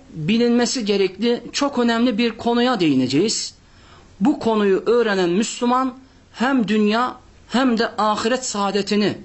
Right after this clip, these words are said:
yakalamakta, hem dinde bidat çıkartmaktan uzak kalmakta, hem de dini delille yaşamaya adım atmaktadır. Dinde değerli dostlar,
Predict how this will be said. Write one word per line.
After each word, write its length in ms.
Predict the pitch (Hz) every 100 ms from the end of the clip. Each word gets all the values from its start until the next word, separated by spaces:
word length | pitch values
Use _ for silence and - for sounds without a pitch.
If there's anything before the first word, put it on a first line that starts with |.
| - 139
yakalamakta, 840 | 165 165 151 139 131 - 202 226 - - - - - -
hem 360 | - 254 285 214
dinde 460 | 247 233 254 254 - -
bidat 440 | 160 220 262 269
çıkartmaktan 1040 | - 247 240 226 226 226 - 240 208 117 - -
uzak 360 | 185 180 180 -
kalmakta, 720 | 160 135 131 131 214 240 240 - - - - -
hem 360 | - 233 208 156
de 280 | 208 208 - - - - 139
dini 460 | 233 226 262 254 -
delille 800 | 254 151 220 226 269 214 214 226 214 -
yaşamaya 840 | 143 185 202 214 208 202 226 240 - - -
adım 380 | 247 254 247 -
atmaktadır. 880 | 160 - 147 131 117 113 - - - - - - - - - - - 185
Dinde 600 | 269 269 269 294 262 - 156
değerli 420 | 190 220 247 233
dostlar, 560 | 208 - 202 202 202